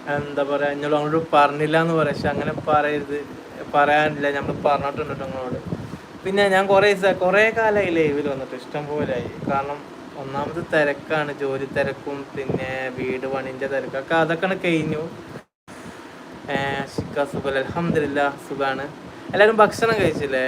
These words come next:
എല്ലാവരും എന്താണ് നിങ്ങളൊക്കെ വിശേഷങ്ങളൊന്ന് പറയും. ഉം, അല്ല, ഉമ്മ അവിടെയാണ്, അവിടെ ഉമ്മ, അവിടുത്തെ ഉമ്മ അവിടെ, പിന്നെ അവരെ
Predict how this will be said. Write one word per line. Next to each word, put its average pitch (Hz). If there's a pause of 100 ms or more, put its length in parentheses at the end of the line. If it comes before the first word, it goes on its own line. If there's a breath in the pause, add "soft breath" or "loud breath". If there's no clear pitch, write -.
എല്ലാവരും 139 (260)
എന്താണ് 156
നിങ്ങളൊക്കെ 147
വിശേഷങ്ങളൊന്ന് 135 (180)
പറയും. 131 (1120)
ഉം, 139 (480)
അല്ല, 226 (300)
ഉമ്മ 202 (120)
അവിടെയാണ്, 180 (120)
അവിടെ 165
ഉമ്മ, 175 (100)
അവിടുത്തെ 170
ഉമ്മ 180
അവിടെ, 165 (160)
പിന്നെ 170
അവരെ 170